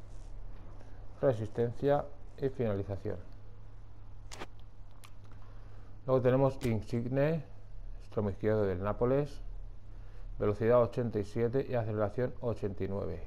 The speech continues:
Muy buen regate, muy buena conservación de balón, control de balón también. Y habilidades, tiene todas las habilidades,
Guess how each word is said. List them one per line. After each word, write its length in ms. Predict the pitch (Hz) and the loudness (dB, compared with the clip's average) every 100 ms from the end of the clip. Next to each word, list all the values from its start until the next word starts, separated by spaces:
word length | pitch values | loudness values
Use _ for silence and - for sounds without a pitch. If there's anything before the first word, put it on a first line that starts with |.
| - - - - | -8 -6 -6 -2
Muy 160 | 117 113 | 2 6
buen 180 | 107 | 6
regate, 480 | 101 107 120 143 147 | 8 8 8 8 8
muy 160 | 139 117 | 8 8
buena 200 | 107 101 | 8 8
conservación 560 | 107 - 107 101 110 | 6 8 6 6 4
de 80 | 98 | 6
balón, 540 | 98 117 143 160 165 165 | 6 8 8 6 2 -2
control 380 | 113 107 117 107 | -2 0 2 4
de 60 | 98 | 4
balón 400 | 101 117 110 101 | 4 2 0 -2
también. 440 | 98 110 143 160 - - - - - - - - - - - - - - - - - - - | 0 2 2 0 -2 -4 -4 -4 -4 -6 -6 -6 -8 -8 -8 -8 -10 -8 -8 -8 -8 -6 -4
Y 120 | 139 127 | 2 4
habilidades, 680 | 110 107 107 123 135 135 - | 6 4 6 6 6 4 2
tiene 240 | 113 107 | 2 2
todas 280 | - 120 110 | 4 6 6
las 160 | 101 | 4
habilidades, 540 | 104 98 110 120 143 | 2 4 6 6 4